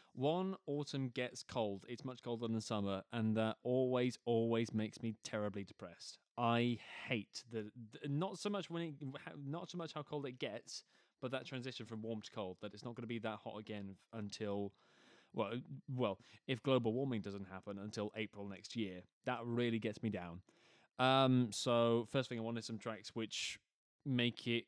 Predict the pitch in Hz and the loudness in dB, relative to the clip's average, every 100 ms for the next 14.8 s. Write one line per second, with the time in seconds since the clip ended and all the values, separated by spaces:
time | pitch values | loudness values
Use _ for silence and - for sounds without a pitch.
0 | _ - 120 113 113 113 104 - 120 117 | _ -8 -2 0 2 0 -2 -2 0 -2
1 | - 107 107 104 113 107 110 113 107 110 | -2 0 0 -2 -2 0 2 2 0 -2
2 | 107 - 110 107 113 110 117 113 110 110 | -2 -2 -4 -2 -2 -2 -2 0 0 0
3 | 120 175 165 120 120 117 120 113 113 107 | 2 2 4 6 6 4 2 0 0 -2
4 | 120 107 104 - 110 104 101 107 104 - | -2 -2 -4 -4 -4 -4 -2 -2 -2 -6
5 | _ _ _ - - _ - 117 110 107 | _ _ _ -20 -20 _ 6 8 8 8
6 | 104 104 101 - _ _ _ _ - _ | 6 6 4 -2 _ _ _ _ -20 _
7 | _ - - - - - - - 139 127 | _ -18 -18 -18 -18 -16 -16 -16 -14 -8
8 | - 113 117 117 120 107 95 95 117 113 | 0 4 6 8 8 6 2 0 0 2
9 | 131 120 127 127 131 127 123 131 123 127 | 2 2 0 2 4 4 4 4 6 8
10 | 131 135 123 123 110 - 120 113 113 113 | 8 8 6 2 0 -4 -4 -2 -4 -4
11 | 110 104 107 - 107 107 98 98 98 98 | -2 -4 -4 -4 -4 -4 -6 -4 -4 -4
12 | 92 92 - - - - _ 113 104 110 | -6 -10 -14 -14 -14 -16 _ -6 -2 -2
13 | - 104 101 101 101 101 - - - _ | 2 2 4 4 2 2 0 -2 -6 _
14 | - - - - - 104 101 101 | -20 -20 -20 -20 0 4 6 6